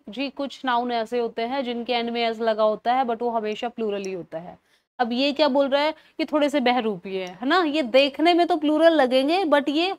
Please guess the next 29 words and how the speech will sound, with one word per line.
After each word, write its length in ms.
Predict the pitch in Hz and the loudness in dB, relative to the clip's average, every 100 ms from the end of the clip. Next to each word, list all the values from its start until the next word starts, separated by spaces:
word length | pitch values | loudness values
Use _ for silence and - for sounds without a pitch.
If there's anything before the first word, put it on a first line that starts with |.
| - | 0
होते 320 | 277 285 311 | 0 2 0
सिंगुलर 540 | 294 247 220 208 180 165 | 0 -2 -2 -4 -4 -8
है। 120 | 165 - _ _ _ _ 240 | -16 -20 _ _ _ _ 2
But 160 | 320 - - | 4 4 2
इनमें 400 | 311 320 330 370 | 4 6 6 4
भी 140 | 392 | 2
कुछ 200 | 392 381 | 2 2
एक्सेप्शंस 720 | 339 - 269 233 - 240 208 | 2 2 2 2 -2 -4 -4
है 120 | 165 - _ | -6 -10 _
जो 240 | 214 277 320 | -6 2 6
मैं 220 | 349 330 | 6 6
बताऊंगी, 640 | 240 240 226 254 262 294 370 - - - | 4 4 4 4 0 -2 -4 -8 -10 -8
आपको 200 | 269 320 | 0 0
हर 260 | 311 320 | 0 0
एक 200 | 370 359 - | 2 0 -2
वर्ड 380 | 240 294 302 294 | 2 4 4 2
को 140 | 311 | 0
मैं 240 | 285 311 - _ _ | 0 -2 -4 _ _
डिस्कस 380 | 247 269 - 254 | -2 -2 0 -2
करूंगी। 500 | - 220 185 170 160 - - - 285 | -2 -6 -4 -8 -10 -16 -20 -12 2
वो 100 | 349 | 4
एक्सेप्शंस 680 | 330 - 311 - 381 370 339 | 4 4 2 2 2 2 4
क्या 160 | 359 | 4
है 180 | 320 349 | 6 4
जो 100 | 311 | 4
एग्जाम 360 | 320 254 311 302 | 2 4 4 6
में 160 | 320 | 4
कई 260 | 311 339 359 | 4 4 6
बार 380 | 320 330 392 | 8 8 6